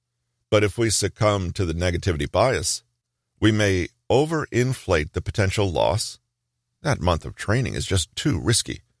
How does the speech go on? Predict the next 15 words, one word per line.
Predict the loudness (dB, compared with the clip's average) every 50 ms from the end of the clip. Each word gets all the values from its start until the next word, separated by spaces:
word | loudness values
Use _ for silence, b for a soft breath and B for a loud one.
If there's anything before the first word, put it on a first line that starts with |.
| _ _ _ _ _ _ _ _ _ _ _ _ 0
and | 2 2 2 0 -4 -8 -12 -10 -2
downplay | 0 2 2 2 0 -2 -4 -2 0 0 0 0
the | 0 -4
potential | -2 -2 0 0 2 0 0
gain, | 0 0 0 0 0 -2 -4 -6 -10 -16 _ _ _ _ _ _ _ _ _ _ _ _ _ _ _ _
"A | -2 0
lot | 2 4 2 2 2
more | 0 -2 -2 0
money | -2 0 0 0 0 0 -2 -2 -2
and | -2 -2 0 2
more | 2 2 2 2
fun | 0 -2 -2 0 2 2 2 -2
to | -4
be | -4 -4 -2
had," | 0 0 0 0 0 -2 -6